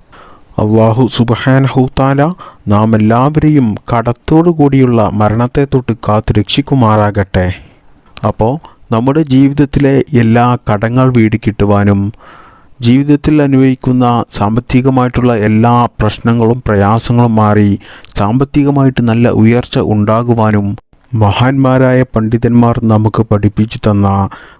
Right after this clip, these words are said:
പരിശുദ്ധ ഖുർആനിലെ നാം എല്ലാവർക്കും അറിയാവുന്ന ധാരാളം ആളുകളും ധാരാളമായിട്ടും ഓതുന്ന ഒരു സൂറത്താണ് ഞാൻ നിങ്ങൾക്ക് പറഞ്ഞു തരുന്നത്. ഈ സൂറത്ത്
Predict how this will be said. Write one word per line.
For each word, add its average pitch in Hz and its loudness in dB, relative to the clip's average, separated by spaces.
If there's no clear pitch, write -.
പരിശുദ്ധ 107 -2
ഖുർആനിലെ 107 0
നാം 117 0
എല്ലാവർക്കും 131 0
അറിയാവുന്ന 107 2
ധാരാളം 117 0
ആളുകളും 123 0
ധാരാളമായിട്ടും 120 0
ഓതുന്ന 110 0
ഒരു 107 0
സൂറത്താണ് 117 -2
ഞാൻ 104 2
നിങ്ങൾക്ക് 101 0
പറഞ്ഞു 101 0
തരുന്നത്. 98 0
ഈ 120 4
സൂറത്ത് 123 0